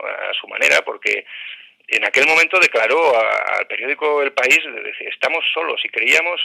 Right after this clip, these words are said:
decía, "que el resto del país estaba orgulloso de nuestro trabajo, y esto es una guerra para salvar la democracia, las libertades y los derechos de los ciudadanos, especialmente el más importante, el derecho a la vida". Joder, un tío que, que, que,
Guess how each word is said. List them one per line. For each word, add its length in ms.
decía, 380
"que 100
el 100
resto 300
del 160
país 280
estaba 300
orgulloso 520
de 100
nuestro 240
trabajo, 580
y 140
esto 160
es 80
una 140
guerra 460
para 220
salvar 280
la 100
democracia, 560
las 160
libertades 540
y 60
los 140
derechos 340
de 100
los 100
ciudadanos, 560
especialmente 680
el 100
más 160
importante, 720
el 140
derecho 260
a 40
la 100
vida". 300
Joder, 140
un 100
tío 160
que, 180
que, 180
que, 160